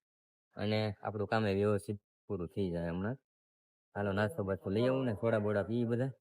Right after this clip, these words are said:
પછી પાછું કરીએ કામ શરૂ.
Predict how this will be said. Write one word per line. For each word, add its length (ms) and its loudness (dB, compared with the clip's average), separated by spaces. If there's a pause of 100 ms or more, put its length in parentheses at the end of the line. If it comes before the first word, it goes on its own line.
(1000)
પછી 260 -2
પાછું 300 -2
કરીએ 260 -2
કામ 220 -4
શરૂ. 300 -10